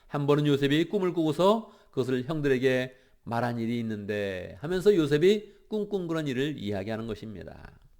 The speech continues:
요셉이 두 가지 꿈을 꾸죠. 꿈의 그런 그 이야기는 뭐 자기가 이렇게 싸-, 묶은 그런 곡식단이 똑바로 서 있고 형들이 묶은 곡식단이 이제 거기에 이제 고개를 숙였다는 거예요.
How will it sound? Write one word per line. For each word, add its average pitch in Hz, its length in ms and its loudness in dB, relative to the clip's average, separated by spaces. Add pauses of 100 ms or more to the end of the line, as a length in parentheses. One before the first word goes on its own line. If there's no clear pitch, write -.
(1000)
요셉이 170 340 0
두 147 140 -6
가지 143 280 6
꿈을 139 300 -4
꾸죠. 104 680 -6 (500)
꿈의 185 260 0
그런 185 200 0
그 185 100 0
이야기는 147 520 2 (400)
뭐 117 480 -2 (300)
자기가 135 500 4
이렇게 120 300 -4
싸-, - 360 -4 (520)
묶은 147 360 -4
그런 147 160 2
곡식단이 139 960 0 (460)
똑바로 160 300 2
서 180 160 2
있고 160 240 2
형들이 165 680 0 (160)
묶은 139 240 -4
곡식단이 135 680 -4 (160)
이제 117 80 -8
거기에 113 240 2
이제 127 140 0
고개를 123 320 0
숙였다는 143 560 -2
거예요. - 520 -6